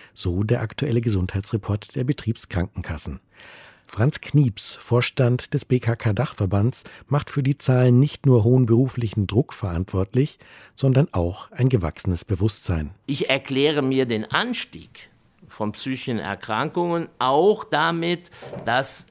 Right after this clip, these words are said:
Speaker 2: die psychischen Erkrankungen zumindest in den urbanen Ballungsräumen und zumindest in den oberen Schichten der Gesellschaft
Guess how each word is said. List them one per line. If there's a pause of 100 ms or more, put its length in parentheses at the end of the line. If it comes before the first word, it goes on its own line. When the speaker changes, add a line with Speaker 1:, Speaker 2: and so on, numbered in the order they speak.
(120)
Speaker 2:
die
psychischen
Erkrankungen (220)
zumindest
in
den
urbanen
Ballungsräumen
und
zumindest
in
den
oberen
Schichten
der
Gesellschaft